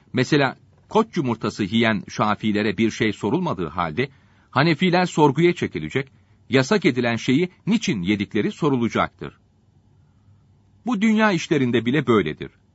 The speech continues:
Silah taşımak bazı ülkelerde serbest, bazılarında yasaktır. Herkes kendi kanununa göre sorguya çekilir. Vitir namazı hakkında çeşitli hadis-i şerifler vardır.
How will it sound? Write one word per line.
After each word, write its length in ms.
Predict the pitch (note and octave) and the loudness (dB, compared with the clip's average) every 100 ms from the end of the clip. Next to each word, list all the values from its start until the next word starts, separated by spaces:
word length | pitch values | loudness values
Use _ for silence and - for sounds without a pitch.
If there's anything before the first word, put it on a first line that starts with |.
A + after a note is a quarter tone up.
| _ _ _ _ | _ _ _ _
Silah 340 | - B2 C#3+ | -2 2 2
taşımak 500 | - A#2 - B2 - | 2 -2 0 -2 0
bazı 260 | B2 C#3 A#2+ | 2 2 2
ülkelerde 580 | A2 - G#2 F#2 F2+ F2+ | -2 -2 0 0 -2 -4
serbest, 540 | G#2+ E2+ E2 F3 - _ _ - | -2 -2 -2 -6 -8 _ _ 4
bazılarında 680 | C3+ C3 A#2+ G#2 F2+ E2+ | 4 4 0 -2 -2 -4
yasaktır. 600 | G2+ G#2+ - F#2 - D2 - _ _ _ _ _ | -4 -4 -4 -6 -8 -14 -14 _ _ _ _ _
Herkes 480 | - G#2+ - D#3+ - _ _ | -4 -4 0 -2 -2 _ _
kendi 340 | A2+ F#2+ G3 | -4 0 -2
kanununa 600 | - C3+ B2 B2 B2 D#3+ | 0 0 2 2 0 0
göre 280 | E3+ F2 D2+ - _ | -2 -4 -4 -8 _
sorguya 480 | - G#2 - E2+ D2+ | -4 -4 -2 -6 -6
çekilir. 440 | - D2+ D2+ C#2+ - _ _ _ _ _ _ _ _ _ _ _ _ _ | -10 -10 -10 -12 -16 _ _ _ _ _ _ _ _ _ _ _ _ _
Vitir 300 | F3 A3 A#3 | -4 -2 -2
namazı 300 | G3+ E3 C#3 | 0 0 -2
hakkında 460 | C#3 C3+ D#3 D3+ - | -4 -4 -4 -4 -2
çeşitli 440 | D#3+ C#3 F3+ F#3+ | -2 -2 -4 -2
hadis-i 400 | D#3+ C#3 D#3+ D3 | -2 -2 -2 -2
şerifler 480 | - B2 A#2 B2+ F#2+ | 0 -2 -2 -2 -2
vardır. 480 | D#2+ C#2+ C#2 C2+ | -4 -6 -8 -16